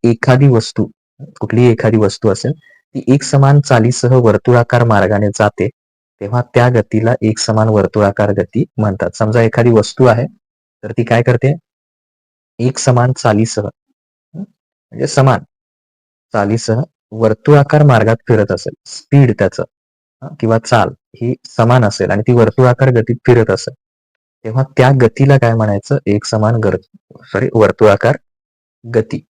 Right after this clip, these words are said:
असं म्हणायचं. हं? जसं की गोफणीत एखादा दगड असतो, तर दगड फिरवतो, फिरवतो आणि शेतकरी काय करतो? फेकतो.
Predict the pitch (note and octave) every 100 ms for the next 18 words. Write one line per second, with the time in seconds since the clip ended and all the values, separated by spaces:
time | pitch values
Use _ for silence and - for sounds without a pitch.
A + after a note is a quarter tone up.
0 | - - A#2+ G2+ G2 - - - E3+ -
1 | _ _ _ _ _ - A2 G#2+ A2 A#2
2 | A#2 A#2+ A2 G#2 A#2 A2 A2 G#2+ A2 A2
3 | G#2 G#2 G#2 - F#2+ - G#2+ G#2+ G#2+ A2
4 | A#2+ A2+ G#2+ - - A2 G#2+ A2+ A2+ A#2+
5 | A2+ - A2+ A2 A2 A2 C3+ - A#2 -